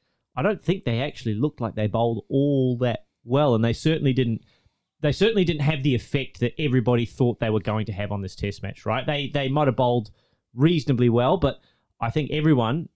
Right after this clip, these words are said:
myself included, expected Anderson and Broad to run through Australia and cause them a lot of flutters at, at some point in that test match with a pink ball under lights, and it just didn't transpire that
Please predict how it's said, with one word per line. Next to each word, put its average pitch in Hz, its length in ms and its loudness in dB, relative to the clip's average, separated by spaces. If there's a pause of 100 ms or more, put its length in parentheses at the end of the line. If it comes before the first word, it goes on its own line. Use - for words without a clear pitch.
(100)
myself 117 400 -2
included, 120 400 0
expected 117 520 -4
Anderson 117 360 -4
and 98 140 -4
Broad 113 280 0
to 110 120 2
run 113 260 0
through 113 240 -2
Australia 107 460 -2
and 113 320 -6
cause 180 260 4
them 131 100 0
a 117 40 2
lot 117 160 0
of 104 60 -6
flutters 110 380 -2
at, - 100 -8 (120)
at 120 140 -8
some 123 280 -2
point 113 240 0
in 110 100 -4
that 107 140 -4
test 120 220 -6
match 107 220 -8
with 135 160 2
a - 40 -2
pink 117 260 -4
ball 107 320 0 (280)
under 113 220 -2
lights, 107 380 0
and 110 80 -2
it 107 60 -2
just 117 200 -6
didn't 110 260 -4
transpire 107 680 -2
that - 140 -10